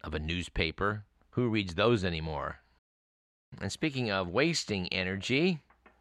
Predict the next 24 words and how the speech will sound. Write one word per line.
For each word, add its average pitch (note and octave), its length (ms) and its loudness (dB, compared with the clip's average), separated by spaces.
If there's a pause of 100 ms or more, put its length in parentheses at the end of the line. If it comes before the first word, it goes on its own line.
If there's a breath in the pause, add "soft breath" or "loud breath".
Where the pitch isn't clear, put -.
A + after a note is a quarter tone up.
(400)
how's F2 180 -6
that F2 180 -2
for E2+ 80 -8
a D#2+ 40 -6
segue? F2 540 -2 (540 soft breath)
How - 80 -4
about C#3 160 2
this C3+ 180 0
item F#2+ 220 4
I've F2 80 2
been E2+ 100 -2
sitting F2+ 300 0
on E2+ 140 0
for F2+ 140 -4
a E2 60 0
while? D2+ 380 -2 (640 soft breath)
Article G#2 280 2
by F2+ 280 2
Marcia A2 480 2
Dunn, F2 480 2
Dateline, F#2 480 -4
Cape - 320 -2
Canaveral, F#2+ 520 0
Florida. F2 540 -2